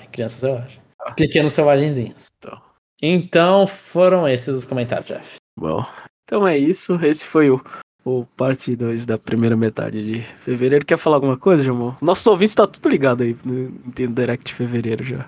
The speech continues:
Speaker 2: Já tá
Speaker 1: Já,
Speaker 2: todo
Speaker 1: já.
Speaker 2: mundo
Speaker 1: E a gente já
Speaker 2: antecipou.
Speaker 1: falou também. É.
Speaker 2: É, e não sei o quê. É isso aí. Eu gosto de audiência qualificada aí. Ninguém previu nada, não precisou ninguém avisar e prever, não sei o quê. Todo mundo sabe que provavelmente vai acontecer.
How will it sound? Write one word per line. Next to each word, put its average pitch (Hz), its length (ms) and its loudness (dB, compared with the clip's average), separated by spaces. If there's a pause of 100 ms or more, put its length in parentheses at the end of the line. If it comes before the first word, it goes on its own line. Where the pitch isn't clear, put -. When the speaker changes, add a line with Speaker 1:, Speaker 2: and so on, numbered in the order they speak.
(140)
Speaker 2:
Já 139 120 -8
tá - 180 -6
Speaker 1:
Já, 151 260 4
Speaker 2:
todo 120 100 -2
Speaker 1:
já. 139 100 4
Speaker 2:
mundo 131 100 4
Speaker 1:
E 131 40 6
a 131 80 6
gente 151 80 6 (100)
já 190 100 2
Speaker 2:
antecipou. - 160 -2
Speaker 1:
falou 165 220 4
também. 165 580 2 (160)
É. 123 240 -4 (380)
Speaker 2:
É, 120 300 -2 (260)
e 147 80 -10
não 139 140 -8
sei - 240 -6
o - 100 -6
quê. - 220 -10
É 151 280 2
isso - 220 -2
aí. 110 180 2
Eu 110 80 -2
gosto 127 280 -2
de 160 80 2
audiência 139 500 -2
qualificada 120 800 -4
aí. - 120 -6 (420)
Ninguém 127 300 4
previu 139 420 4
nada, 120 280 4
não 143 120 4
precisou 139 380 2
ninguém 143 300 2
avisar 120 600 0
e 127 80 -2
prever, 123 840 -6
não - 140 -18
sei - 200 -10
o - 40 -12
quê. 147 400 -8 (440)
Todo 214 160 6
mundo 196 140 6
sabe 160 240 0
que 120 320 -2 (360)
provavelmente 135 480 0
vai 117 100 -2
acontecer. 143 600 -6